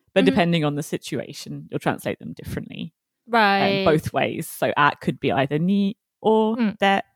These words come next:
Speaker 1: in Japanese, and then
Speaker 2: Mm.
Speaker 1: ni could be at or to or
Speaker 2: <laughs>
Speaker 1: about or <laughs>
Speaker 2: Uh-huh.
Speaker 1: depending on the situation, right? So it's one of
Speaker 2: Right.
Speaker 1: those things that's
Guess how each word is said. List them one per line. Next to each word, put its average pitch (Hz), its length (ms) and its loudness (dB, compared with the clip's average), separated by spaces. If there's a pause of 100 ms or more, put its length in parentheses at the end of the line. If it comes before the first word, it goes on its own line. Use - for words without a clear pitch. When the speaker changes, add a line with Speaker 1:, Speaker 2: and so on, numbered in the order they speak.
Speaker 1:
in 170 120 -2
Japanese, 190 760 0 (480)
and 170 180 2
then 143 260 2
Speaker 2:
Mm. 165 40 4
Speaker 1:
ni 170 260 4
could 143 280 -4
be 135 400 -2 (220)
at 262 320 4 (120)
or - 260 -6 (100)
to 214 680 2
or 143 320 0
Speaker 2:
<laughs> 294 220 4
Speaker 1:
about 214 480 4 (140)
or 135 220 0
<laughs> - 20 6
Speaker 2:
Uh-huh. 294 1120 6
Speaker 1:
depending 302 400 8
on 202 100 6
the 202 100 4
situation, 175 760 4
right? 196 400 2
So - 120 4
it's 190 460 6
one 240 140 8
of 233 60 6
Speaker 2:
Right. 185 100 4
Speaker 1:
those 180 120 0
things 185 220 -2
that's 175 160 -8